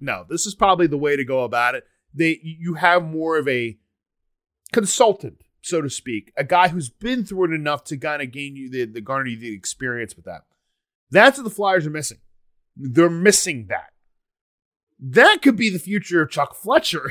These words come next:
<laughs> depending on what happens here, because generally the Flyers don't like to fire people. They like to change their roles into the organization, and they do like him. And, and apparently Dave Scott really likes Chuck Fletcher as a person.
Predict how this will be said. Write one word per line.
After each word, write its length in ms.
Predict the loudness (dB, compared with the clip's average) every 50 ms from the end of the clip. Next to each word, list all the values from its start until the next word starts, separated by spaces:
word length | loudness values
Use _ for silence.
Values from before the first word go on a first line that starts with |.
| -12 -6
<laughs> 160 | -2 0 4
depending 460 | 4 4 4 4 0 0 0 0 -4
on 100 | -6 -4
what 140 | -2 -2 -2
happens 400 | -2 -2 -4 -4 -8 -12 -12 -10
here, 160 | -6 -4 -4
because 320 | -4 -4 -4 -6 -6 -6 -6
generally 360 | -10 -10 -10 -6 -4 -4 -4
the 80 | -4 -6
Flyers 420 | -10 -8 -6 -2 -2 -2 -2 -4
don't 160 | -10 -14 -12
like 160 | -12 -12 -12
to 60 | -14 -20
fire 440 | _ -10 -6 -2 2 4 4 4
people. 520 | 4 2 -8 -12 -12 _ -14 -14 -14 -14 _ _ _ _ _ _ _ _ -2 0
They 140 | 0 2
like 200 | 2 0 0 -2 _
to 80 | -14
change 360 | -12 -8 -8 -8 -8 -8 -10 -4
their 140 | -2 0
roles 320 | 0 2 0 0 -2 -4 -8
into 140 | -12 -10 -8
the 100 | -6 -6
organization, 680 | -6 -6 -8 -12 -10 -8 -6 -6 -4 -6 -8 -12 -16
and 140 | -20 -16 -14
they 120 | -14 -14
do 260 | -14 -12 -10 -8 -6 -2
like 260 | 0 0 0 0 -2
him. 100 | -8 -16 _ _ _ _ _ -8
And, 240 | -6 -6 -6 -6 -10
and 140 | -14 -12
apparently 380 | -4 0 0 0 2 2 0 -2
Dave 280 | -2 -2 -6 -6 -6 -8
Scott 320 | -2 2 2 2 2 2
really 220 | -2 -4 -4 -4
likes 340 | -6 -6 -8 -10 -12 -12 -10
Chuck 220 | -6 -6 -6 -6 -6
Fletcher 360 | -8 -8 -8 -8 -10 -12 -12
as 120 | -12 -12
a 20 | -12
person. 500 | -6 -4 -4 -2 -4 -6 -8 -14 -18